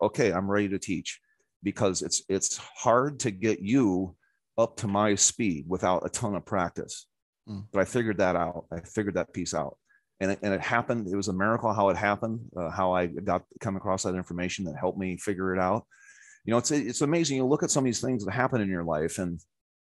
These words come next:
Speaker 1: you're just, you know, it, you know, it's, it's miraculous. Some of these things are, you know, "Yeah, that was a miracle." And I think it's important that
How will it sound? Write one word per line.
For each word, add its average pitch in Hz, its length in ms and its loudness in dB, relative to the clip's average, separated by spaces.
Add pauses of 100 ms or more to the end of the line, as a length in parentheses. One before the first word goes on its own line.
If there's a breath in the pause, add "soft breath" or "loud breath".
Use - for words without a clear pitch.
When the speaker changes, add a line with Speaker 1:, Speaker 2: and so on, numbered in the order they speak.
(140)
Speaker 1:
you're 113 160 2
just, - 260 -2
you 110 340 0
know, 107 180 0
it, - 120 -2 (640 loud breath)
you 110 80 0
know, 113 140 -2
it's, 110 200 -2
it's 120 200 0
miraculous. 135 760 0
Some 143 200 4
of 190 80 2
these 156 180 6
things 123 260 2
are, 139 180 2
you 156 100 -4
know, 170 40 2
"Yeah, 190 200 6
that 190 200 6
was 214 100 2
a 220 60 4
miracle." 214 600 2
And 101 160 2
I 95 80 4
think 175 220 -2
it's - 140 2
important 151 520 0
that 101 180 4